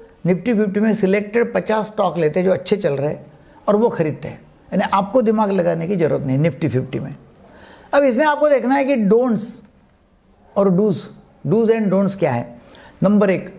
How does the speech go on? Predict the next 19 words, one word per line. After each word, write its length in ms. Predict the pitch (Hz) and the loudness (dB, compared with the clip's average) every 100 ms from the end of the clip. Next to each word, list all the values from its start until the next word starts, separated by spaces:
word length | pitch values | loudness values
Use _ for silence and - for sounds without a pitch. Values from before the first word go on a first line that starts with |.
| - | -2
don't 360 | 151 214 247 240 | 4 4 4 2
be 120 | 202 | 2
in 80 | 214 | 2
a 80 | 180 | 2
hurry 300 | 147 190 190 202 - - - 165 | 2 2 0 -4 -16 -20 -8 0
to 80 | |
retire 440 | 170 156 170 165 - - - 147 | 0 2 0 0 -4 -12 -6 -2
early। 240 | 135 131 - - - - _ - - - - - - - - | 0 -2 -8 -16 -20 -20 _ -20 -20 -20 -20 -20 -20 -20 -4
जल्दी 280 | - 196 226 | 0 2 2
जल्दी 180 | 226 226 | 2 2
रिटायर 260 | 208 214 185 | 0 2 0
होना 200 | 190 196 | 0 0
है 100 | 180 | -2
उसके 200 | 131 180 | -2 0
लिए 120 | 175 | 2
आप 160 | 180 151 | 0 0
जल्दी 260 | 165 165 | 0 0
मत 200 | 160 143 | -2 -4
करो, 200 | - 151 | -10 -16